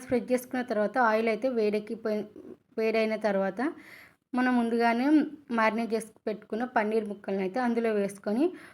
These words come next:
ఒక నాలుగైదు నిమిషాల వరకు మంచిగా స్లిమ్లో పెట్టుకొని వేయించుకుంటే సరిపోతుందండి.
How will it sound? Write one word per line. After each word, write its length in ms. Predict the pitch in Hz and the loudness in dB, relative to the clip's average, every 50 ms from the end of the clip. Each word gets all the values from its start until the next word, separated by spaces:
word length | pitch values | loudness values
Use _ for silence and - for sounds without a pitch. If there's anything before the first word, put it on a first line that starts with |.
| - _ - 233 | -18 _ -10 -2
ఒక 100 | - 254 240 233 | 0 2 4 4
నాలుగైదు 460 | 220 220 226 233 240 240 240 233 233 226 | 6 6 6 4 4 4 4 2 2 0
నిమిషాల 280 | 220 202 214 - 226 226 220 | -2 -4 -2 -2 0 2 2
వరకు 260 | 208 208 208 285 254 233 | 0 0 -4 -4 -4 -4
మంచిగా 360 | 214 214 214 214 - 254 247 240 240 | -4 -4 -6 -4 -2 -2 -2 -2 -4
స్లిమ్లో 320 | - 226 220 214 214 220 220 214 | -6 -4 -4 -2 0 0 0 0
పెట్టుకొని 340 | 208 214 - - 254 247 233 220 | -2 -4 -6 -4 -2 -2 0 0
వేయించుకుంటే 600 | 214 214 220 220 214 - - _ 202 196 190 214 240 311 370 - - - - _ _ _ _ _ _ _ _ _ _ _ _ _ _ _ _ _ _ _ _ _ _ _ _ _ _ _ _ - - - - - - - - _ _ _ _ _ _ _ _ _ _ _ _ _ _ _ _ _ - - _ - - _ _ - - - | 0 -2 -2 -4 -6 -8 -8 _ -6 -4 -2 0 0 0 0 -2 -6 -14 -20 _ _ _ _ _ _ _ _ _ _ _ _ _ _ _ _ _ _ _ _ _ _ _ _ _ _ _ _ -20 -20 -20 -20 -20 -20 -20 -20 _ _ _ _ _ _ _ _ _ _ _ _ _ _ _ _ _ -20 -20 _ -20 -20 _ _ -20 -2 2
సరిపోతుందండి. 840 | 262 240 240 240 240 233 220 226 226 208 208 208 196 196 196 240 | 4 4 4 4 2 0 0 0 0 0 0 2 2 0 0 0